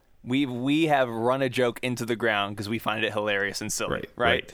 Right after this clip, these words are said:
Speaker 1: And people get very frustrated with us.
Speaker 2: <laughs>
Speaker 1: So I'm very open to other groups
Speaker 2: That's
Speaker 1: of
Speaker 2: fair.
Speaker 1: people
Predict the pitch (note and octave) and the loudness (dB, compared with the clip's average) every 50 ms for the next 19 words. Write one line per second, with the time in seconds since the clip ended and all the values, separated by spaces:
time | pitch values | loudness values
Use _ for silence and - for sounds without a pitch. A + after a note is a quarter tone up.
0 | - - - - A#2 B2+ D3+ C#3+ D3+ C#3+ B2+ G#2+ B2+ B2 A#2 - - A#2+ A2 - | -20 -12 -8 -4 0 0 0 2 0 0 0 2 2 2 2 2 0 0 0 0
1 | - G#2+ F#2 G2+ G#2+ G#2 - D#2 C#2+ - - - - - - - - - - - | -2 -2 -2 -2 -2 -4 -4 -4 -4 -2 -2 -2 -2 -4 -8 -10 -12 -12 -8 -4
2 | - - C#3+ C#3 B2+ C3 D3 D3 E3 G3 G3 F3+ - C#3+ D3 C#3+ D3+ C#3+ B2 - | 0 2 4 4 4 2 2 2 2 2 2 2 2 0 0 0 0 -2 -2 0
3 | - B2+ - - C3 C#3 C3+ C#3+ C3 B2 C#3 G#2+ F#2+ - - - - A#2 G#2+ G2+ | -2 -2 0 2 2 2 2 2 0 2 2 2 2 2 0 -2 0 -2 -2 0
4 | G#2+ G#2+ G#2+ G#2+ | 0 0 0 -2